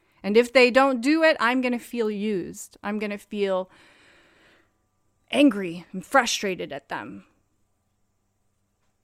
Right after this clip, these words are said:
Do I feel like they don't deserve this," right? What are the judgments you're casting on other people?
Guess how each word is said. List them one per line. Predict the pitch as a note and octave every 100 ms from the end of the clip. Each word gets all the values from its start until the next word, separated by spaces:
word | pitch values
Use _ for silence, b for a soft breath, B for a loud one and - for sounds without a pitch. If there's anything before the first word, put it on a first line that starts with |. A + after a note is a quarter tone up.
| _ _ -
Do | F#3 A3
I | G#3+ G3+ G3+ G#3
feel | - C#4+
like | C4+ A#3
they | A3+ G#3+
don't | F#3 C#4 A#3+
deserve | A#3+ G#3 B3+ D4+ B3 F3+
this," | - G3+ - -
right? | F#3 B3 D4 A#3+ _ _ _ _ _ _ _ _ _ _ _ _ -
What | G3
are | G3+
the | G3+
judgments | F#3 A3 A#3+ A#3+ G3+ G#3 G3
you're | F#3+
casting | - A3 A3 - G3+ F#3+
on | F#3+ F#3 -
other | G3+ F#3+ F3+
people? | - A#3 B3 - - G#3+